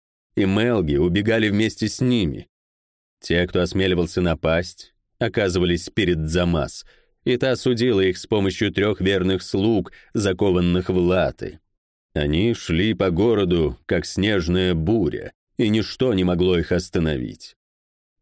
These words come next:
Шерон не оглядывалась, не сожалела о сделанном. Все они молчали, пока не оставили за спиной великие стены,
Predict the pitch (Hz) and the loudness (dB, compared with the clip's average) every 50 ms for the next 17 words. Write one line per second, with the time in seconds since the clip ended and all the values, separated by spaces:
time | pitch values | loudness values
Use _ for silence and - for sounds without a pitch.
0 | _ _ - - - 151 160 143 127 131 123 120 117 113 110 110 107 104 104 101 | _ _ -12 -4 -2 0 2 2 2 2 2 4 4 2 2 2 2 2 2 2
1 | 101 110 110 101 80 76 69 62 50 50 - - - - _ _ _ _ _ _ | 2 2 2 2 0 0 -2 -2 -6 -8 -10 -14 -16 -20 _ _ _ _ _ _
2 | _ - 120 123 123 120 - 127 117 107 117 107 107 113 117 101 92 87 85 85 | _ 0 2 2 2 2 2 0 2 2 2 2 2 2 2 4 2 2 2 2
3 | 80 78 76 85 90 92 82 71 65 60 53 50 50 50 - _ _ _ _ _ | 0 0 0 0 2 2 2 0 -2 -4 -8 -10 -12 -16 -20 _ _ _ _ _
4 | _ _ _ _ _ _ _ _ - - 101 90 87 87 90 90 90 90 92 90 | _ _ _ _ _ _ _ _ -6 -2 0 2 2 2 2 2 2 0 0 -2
5 | - - 113 110 104 95 92 92 87 95 90 85 104 104 101 95 92 92 - - | -2 -2 0 0 2 2 2 0 0 0 -2 0 0 0 0 0 -2 -2 -2 -2
6 | 113 104 95 92 92 85 92 90 - - 95 90 95 101 98 85 87 85 92 92 | -2 0 2 2 2 2 0 0 0 0 0 0 2 0 0 0 0 0 0 0
7 | 87 - 87 90 87 - - - 110 113 110 101 98 95 90 | 0 0 -2 -2 -2 -4 -4 -2 0 0 0 0 0 0 -2